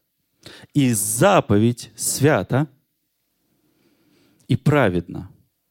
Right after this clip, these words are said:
и добра". То есть полноценная церковь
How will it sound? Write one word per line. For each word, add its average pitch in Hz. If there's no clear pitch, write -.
и 120
добра". 104
То 147
есть 123
полноценная 180
церковь 160